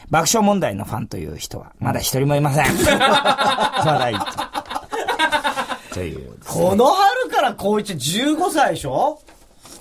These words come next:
Speaker 2: ねえ。完全に娘だね。
Speaker 1: 我々のファンというのはいないでしょうね。
Speaker 2: まあね。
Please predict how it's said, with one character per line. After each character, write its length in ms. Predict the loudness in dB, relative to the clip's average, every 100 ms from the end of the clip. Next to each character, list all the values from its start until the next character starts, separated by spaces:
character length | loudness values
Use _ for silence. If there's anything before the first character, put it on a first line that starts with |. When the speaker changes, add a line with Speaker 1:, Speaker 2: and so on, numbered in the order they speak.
| -14
Speaker 2:
ね 600 | -8 -2 0 2 0 -4 -12
え。 40 | -20 _ -20 -20 -20 -20 -10
完 200 | -4 -2
全 140 | 0
に 60 | 0
娘 120 | 0
だ 0 |
ね。 20 |
Speaker 1:
我 0 |
々 200 | 0 0
の 60 | 0
フ 60 |
ァ 20 | 0
ン 40 |
と 80 | -2
い 40 |
う 40 | -4
の 60 |
は 40 | -2
い 80 | -2
な 120 | -2
い 60 |
で 80 | -2
し 100 | -6
ょ 60 | -6
う 40 |
ね。 300 | -4 -2 -2 -4 -10
Speaker 2:
ま 220 | -8 -8
あ 60 | -6
ね。 580 | -2 2 6 6 4